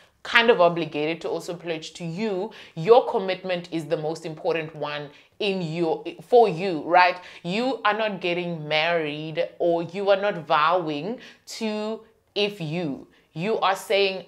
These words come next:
"I, therefore," right? So you are choosing to do regardless of, in spite of.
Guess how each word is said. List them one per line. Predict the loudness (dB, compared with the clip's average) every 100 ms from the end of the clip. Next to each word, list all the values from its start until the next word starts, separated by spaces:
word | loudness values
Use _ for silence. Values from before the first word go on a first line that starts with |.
| 4
"I, | 4 6 4 0 -2
therefore," | -8 -2 -2 -2 0 2 4 2 -2
right? | 2 6 6 4 -4 -20 -6
So | 2 2
you | 2 -4 -2 -2 0
are | 0 0
choosing | -2 -4 -2 -2 -2 -2 -4
to | -8
do | -10 -8 -8 -6 -6
regardless | -6 -8 2 4 4 2 -6 -6 0
of, | 2 2 -2
in | -8 -8
spite | -6 2 2 2 -2
of. | -4 -6